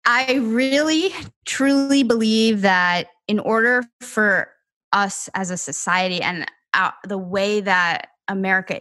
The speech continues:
is with the obesity rates, I really, really believe that in order to protect our immune system, in order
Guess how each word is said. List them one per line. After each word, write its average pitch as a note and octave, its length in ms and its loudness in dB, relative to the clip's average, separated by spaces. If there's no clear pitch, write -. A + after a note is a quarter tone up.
is F#3+ 500 -4
with F#3 200 -6
the E3 340 0
obesity G3 600 -2
rates, A3 320 2
I F#3+ 100 4
really, G#3 460 0
really G3 280 0
believe F#3 380 -4
that F3 260 2
in F#3 80 -4
order F3+ 220 -2
to F3+ 120 -12
protect E3+ 360 -6
our E3+ 80 0
immune E3 300 -4
system, F3 320 -6
in E3+ 100 -4
order E3+ 240 -6